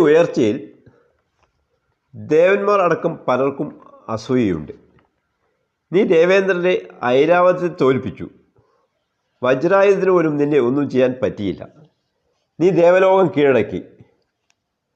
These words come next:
ഉഗ്രസേനൻ നിന്റെ യഥാർത്ഥ പിതാവല്ലെങ്കിലും പിതൃതുല്യനാണ്. മനഃപൂർവ്വം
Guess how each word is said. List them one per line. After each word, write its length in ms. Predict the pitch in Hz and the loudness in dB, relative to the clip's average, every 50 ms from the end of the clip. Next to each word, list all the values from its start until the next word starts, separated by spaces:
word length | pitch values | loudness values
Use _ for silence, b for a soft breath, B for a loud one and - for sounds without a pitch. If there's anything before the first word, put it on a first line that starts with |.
| _ _ _ _ _ _ _ _ - | _ _ _ _ _ _ _ _ -16
ഉഗ്രസേനൻ 520 | - 147 151 202 214 208 196 208 196 202 190 175 | -12 -6 -2 0 2 2 4 4 2 2 2 2
നിന്റെ 200 | 170 170 165 185 175 - - - 131 | 0 0 0 0 0 -2 -2 0 0
യഥാർത്ഥ 420 | 135 113 135 151 165 165 165 - 175 151 | 0 0 0 -2 -2 -2 0 -2 -2 -2
പിതാവല്ലെങ്കിലും 840 | 143 147 131 143 147 151 143 127 117 117 131 135 123 113 110 104 123 - - - - _ _ _ - | -2 -2 0 0 0 2 0 0 0 0 0 -2 0 -2 -2 -4 -4 -6 -8 -18 -20 _ _ _ -6
പിതൃതുല്യനാണ്. 800 | 135 139 135 170 156 - - 120 104 107 117 101 90 80 78 82 - - - _ _ _ _ _ _ _ _ _ _ _ _ _ _ _ _ _ _ _ _ _ _ _ _ _ _ _ - | -6 -4 -4 -4 -6 -4 -6 -6 -2 -2 -2 0 0 -2 -4 -8 -14 -18 -20 _ _ _ _ _ _ _ _ _ _ _ _ _ _ _ _ _ _ _ _ _ _ _ _ _ _ _ -6
മനഃപൂർവ്വം 540 | 131 143 151 180 180 180 - 208 202 208 208 | -2 0 0 0 0 -2 0 2 2 2 0